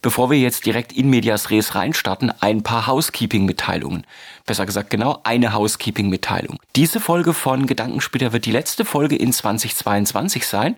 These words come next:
Wir machen jetzt erstmal ein bisschen Weihnachtspause und die nächste Episode von Gedankensplitter erscheint dann am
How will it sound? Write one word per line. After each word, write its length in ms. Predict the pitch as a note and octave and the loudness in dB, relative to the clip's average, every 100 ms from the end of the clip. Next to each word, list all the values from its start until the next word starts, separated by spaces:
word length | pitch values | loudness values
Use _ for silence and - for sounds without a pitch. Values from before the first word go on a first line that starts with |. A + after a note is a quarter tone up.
| - | -2
Wir 100 | G#2 | 0
machen 200 | G#2+ A2+ | 2 0
jetzt 100 | - | -2
erstmal 300 | - A#2 - | -2 -2 -2
ein 120 | G2+ | -2
bisschen 480 | G#2 - G2+ G2 F#2+ | -2 -2 0 0 2
Weihnachtspause 920 | G2+ A#2+ B2 - - A2 D3 D#3+ C#3+ | 0 0 -4 -6 -2 2 2 2 0
und 520 | - A2 G2+ - - | 2 4 2 0 0
die 300 | G#2 G2+ G2+ | 2 4 4
nächste 380 | A2+ - - - | 4 0 -2 -2
Episode 440 | C#3+ C#3 A#2+ C3 | -2 -2 0 0
von 160 | - A2+ | 0 -2
Gedankensplitter 680 | A2 G#2 - G2+ A#2 A2 A2 - - - | -2 -4 -4 -4 -4 -4 -6 -14 -20 -8
erscheint 400 | G#2 - G2+ G2 | -4 -2 0 0
dann 160 | G2 - | -4 -4
am 160 | G#2+ | -4